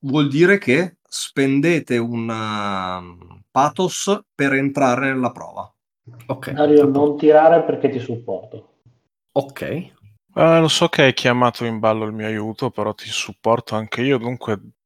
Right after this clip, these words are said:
Speaker 4: doppio
Speaker 2: Porco
Speaker 4: aiuto.
Speaker 2: boia. Porco boia. Non, non, non ho slot, ragazzi.
Speaker 4: Avevamo
Speaker 2: Come si,
Speaker 4: detto
Speaker 2: ce la faccio.
Speaker 4: Ah, come avevamo detto, io, l'aiutante può decidere il suo, il suo dominio o è il nome proprio e basta?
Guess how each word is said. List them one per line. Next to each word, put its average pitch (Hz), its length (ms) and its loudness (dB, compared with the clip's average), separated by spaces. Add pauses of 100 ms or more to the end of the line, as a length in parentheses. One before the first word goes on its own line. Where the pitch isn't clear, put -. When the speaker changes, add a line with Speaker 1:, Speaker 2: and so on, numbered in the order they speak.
Speaker 4:
doppio - 420 -2
Speaker 2:
Porco 196 140 -4
Speaker 4:
aiuto. 123 280 -4
Speaker 2:
boia. - 480 -12
Porco - 240 -8
boia. 123 300 -6 (180)
Non, 135 180 6
non, 151 300 8
non 160 180 8
ho 180 60 6
slot, 135 420 2
ragazzi. 117 440 -4 (240)
Speaker 4:
Avevamo 143 300 2
Speaker 2:
Come 151 100 0
si, 160 60 0
Speaker 4:
detto 170 760 2
Speaker 2:
ce 113 80 -12
la 104 100 -4
faccio. 98 340 -14 (140)
Speaker 4:
Ah, - 680 -6
come 185 220 -10
avevamo 240 240 -8
detto, 110 680 -6
io, 117 160 -8 (440)
l'aiutante 135 600 0
può 110 140 -4
decidere 117 440 -8
il 110 80 -10
suo, - 640 -10
il - 100 -14
suo - 200 -10
dominio 190 440 -10
o - 560 -16
è 55 100 -8
il 104 400 -8
nome 101 360 -10
proprio 104 500 -10
e 107 40 -12
basta? 101 460 -8